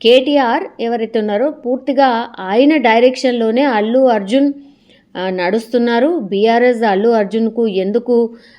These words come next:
అసలు మద్దతు ఇస్తోంది అంటూ కూడా కాంగ్రెస్ నేతలు క్వశ్చన్ చేస్తూ ఉన్నారు. So పోలీసులు సైతం కూడా అల్లు అర్జున్ ఎపిసోడ్లో ఏం జరిగిందనే విషయాన్ని పూర్తిగా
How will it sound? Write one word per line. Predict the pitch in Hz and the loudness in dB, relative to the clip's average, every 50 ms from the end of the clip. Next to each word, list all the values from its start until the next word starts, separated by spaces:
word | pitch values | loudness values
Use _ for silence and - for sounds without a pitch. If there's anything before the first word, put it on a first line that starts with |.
| _ _ - | _ _ -10
అసలు | 202 202 - 220 214 | -10 -6 -4 -4 -2
మద్దతు | 196 185 180 180 175 240 240 247 | -2 -4 -4 0 0 0 0 0
ఇస్తోంది | 240 220 226 - - 247 233 240 233 240 233 | -4 -4 -4 -4 -2 -2 0 0 0 0 0
అంటూ | 214 214 208 214 | -2 -2 -4 -2
కూడా | 202 220 214 277 285 240 214 226 226 - | -2 0 0 2 2 2 0 -2 -4 -2
కాంగ్రెస్ | 254 254 269 311 330 339 339 - 320 | -2 0 2 2 0 -2 -2 -2 -2
నేతలు | 311 311 302 311 294 | -2 0 0 0 0
క్వశ్చన్ | 302 294 269 262 277 269 254 240 | 2 0 0 0 0 0 0 2
చేస్తూ | 233 214 220 226 - 196 | 0 -2 -2 -6 -6 -6
ఉన్నారు. | 175 160 151 - 60 - _ _ _ _ _ _ _ _ _ _ - | -6 -6 -8 -10 -14 -18 _ _ _ _ _ _ _ _ _ _ 0
So | 262 | 0
పోలీసులు | 254 262 226 214 220 247 285 320 330 294 - 285 269 | 0 0 0 4 4 4 4 4 0 0 -2 -4 -2
సైతం | 254 262 247 240 254 247 247 | 0 0 0 0 0 0 0
కూడా | 240 240 247 269 | 0 2 2 2
అల్లు | 262 226 214 208 214 226 233 | 0 0 0 -2 -2 0 0
అర్జున్ | 233 220 196 196 226 226 | -2 -2 -2 -2 -2 -2
ఎపిసోడ్లో | 214 202 190 208 202 - 226 214 208 208 214 214 226 220 - - _ _ _ _ | -2 -2 -4 -6 -6 -4 -2 -2 -2 -2 -2 -4 -4 -6 -8 -20 _ _ _ _
ఏం | 185 202 226 254 269 277 | 0 2 4 6 6 6
జరిగిందనే | 277 262 254 226 254 254 247 240 247 233 240 240 233 233 233 233 - _ | 6 4 4 2 0 0 2 2 2 2 2 -2 -2 -4 -6 -10 -18 _
విషయాన్ని | 185 190 190 - - 254 247 240 214 180 175 196 | -8 -8 -6 -2 0 0 0 2 0 -2 -4 -8
పూర్తిగా | 208 - 220 226 254 262 - 277 240 269 254 208 180 208 | -10 -6 -4 -4 -4 -2 -4 -2 0 2 2 2 0 -2